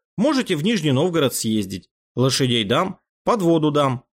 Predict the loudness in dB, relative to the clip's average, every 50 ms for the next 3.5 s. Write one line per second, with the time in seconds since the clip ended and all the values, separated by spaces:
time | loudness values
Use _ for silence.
0 | _ _ _ -4 -2 0 0 2 0 0 -2 -2 0 0 2 2 0 0 0 0
1 | 2 2 2 2 0 0 -2 -2 -2 0 0 0 -2 -4 -8 -10 -4 -4 -2 0
2 | 0 -2 -2 -2 -2 -2 -2 -2 -4 -6 -4 -4 -4 -4 -4 -4 -6 -8 -10 _
3 | _ -4 -2 0 0 0 -2 -4 -8